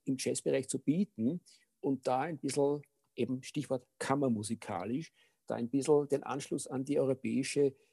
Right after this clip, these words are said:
ernste Musik, die Klassik, die europäische Klassik des zwanzigsten Jahrhunderts zu finden, äh, bis hin zu Igor Strawinski und, und Konsorten. Und, äh, ich glaub, das ist im Wesentlichen so ein bisschen ein Nährboden gewesen, warum sich die,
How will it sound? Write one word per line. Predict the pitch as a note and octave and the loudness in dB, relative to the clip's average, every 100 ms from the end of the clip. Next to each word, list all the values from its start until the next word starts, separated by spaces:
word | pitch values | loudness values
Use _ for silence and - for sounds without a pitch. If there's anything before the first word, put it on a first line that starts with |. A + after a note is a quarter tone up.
| _ - | _ -4
ernste | C3+ D3+ E3 | -2 -2 -2
Musik, | C#3 C3 D#3+ E3+ - - - | -2 0 -2 -4 -8 -20 -18
die | |
Klassik, | - - B2 - A2+ - | -6 -2 0 0 -2 -2
die | A2+ | -4
europäische | G#2+ A#2+ A#2+ - | -2 -2 -4 -4
Klassik | - A2+ C3+ C3+ | -6 -4 -4 -8
des | C3 | -10
zwanzigsten | - A#2 E3 - | -8 -8 -8 -4
Jahrhunderts | D3+ C3 E3+ B2+ | -4 -2 -6 -6
zu | - - | -8 -8
finden, | - G#2 G2+ A#2+ D3+ - _ _ _ _ _ - - _ _ _ - | -4 -4 -2 -2 -2 -4 _ _ _ _ _ -16 -16 _ _ _ -10
äh, | E2+ E2+ F2+ - _ | -6 -4 -6 -10 _
bis | G2 | -8
hin | - A#2 | -2 -2
zu | A#2 B2+ | 0 -4
Igor | C3+ B2 | 0 0
Strawinski | - B2 A#2+ C#3+ - - A#2 | 0 0 0 0 -2 -4 -2
und, | G#2+ - | -4 -10
und | B2+ | -12
Konsorten. | - A#2+ G#2+ F#2+ G2 C3+ D3+ - - - _ _ _ _ | -6 -4 -2 -4 -4 -4 -4 -8 -20 -20 _ _ _ _
Und, | C3 C3+ C3 - _ _ _ - | 2 2 0 -12 _ _ _ -12
äh, | B2+ A2+ - _ _ _ _ _ _ | -10 -12 -20 _ _ _ _ _ _
ich | - - | -4 0
glaub, | C3 | 2
das | - C3 | 4 2
ist | G3 E3 - | 0 -4 -4
im | - C3 | 0 0
Wesentlichen | B2 E3+ D3+ C3 C3+ | 0 0 -2 -2 -2
so | D3 | -2
ein | A#2+ | -2
bisschen | D3 C3 | -2 0
ein | A#2 | 0
Nährboden | G2+ C#3+ - C3 C3 | 0 0 0 0 0
gewesen, | A2 F#2 - F#3 C3+ | -4 -6 -4 -2 -2
warum | G#2 G2 | -4 -6
sich | A2 G#2+ - | -14 -16 -8
die, | A2 A#2 | -4 -4